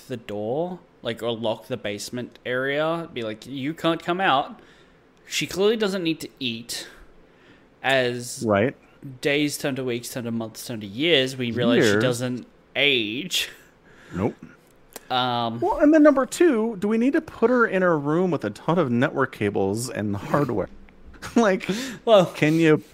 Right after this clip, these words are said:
Speaker 2: like, dig a hole and put her in there? Like, there seems to be maybe less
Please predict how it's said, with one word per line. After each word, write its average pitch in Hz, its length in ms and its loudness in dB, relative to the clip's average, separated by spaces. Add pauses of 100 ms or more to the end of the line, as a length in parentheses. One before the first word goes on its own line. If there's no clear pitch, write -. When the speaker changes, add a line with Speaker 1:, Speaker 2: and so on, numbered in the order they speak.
(120)
Speaker 2:
like, 143 300 6
dig 139 180 6
a 151 140 8
hole 147 400 6
and 135 100 2
put 147 160 0
her 151 140 2
in 131 140 2
there? 165 400 0
Like, 135 180 2
there 147 140 2
seems 214 320 -4
to 190 80 2
be 143 260 2
maybe 143 360 2
less 107 340 2